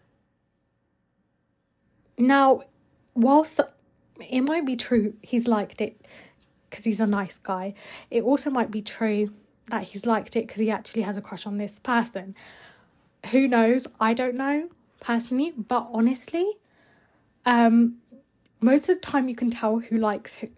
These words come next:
you know, a picture for if they like the person versus if they just like everyone's thing anyway, 'cause why not? It doesn't, I think it's, like, meaningless, but people have given it a meaning, if that makes sense. Um,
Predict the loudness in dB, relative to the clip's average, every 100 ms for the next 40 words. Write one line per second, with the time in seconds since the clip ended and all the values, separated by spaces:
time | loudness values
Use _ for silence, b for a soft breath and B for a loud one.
0 | _ -4 0 2 0 -4 -10 -16 -10 -4
1 | -2 -2 0 0 -2 B B B -8 -2
2 | 0 0 -4 -6 -4 -4 -4 -4 -2 -4
3 | -4 -8 -10 -10 -10 -6 -6 -6 -10 -10
4 | -14 b b b _ -4 -2 -2 -4 -2
5 | -4 -6 -6 -8 -6 -4 -2 -2 -2 -4
6 | -8 -6 -6 -6 -4 -4 -6 -8 -4 -2
7 | -2 -4 B B B 0 0 2 2 4
8 | 2 2 -6 B B B B 4 8 10
9 | 10 10 6 2 -6 2 2 4 0 -2
10 | -8 -8 -10 -4 4 6 4 2 -6 -14
11 | -18 _ _ -12 -8 -8 -6 -10 -10 -12
12 | -14 B B B B B _ _ 0 2
13 | 2 0 -6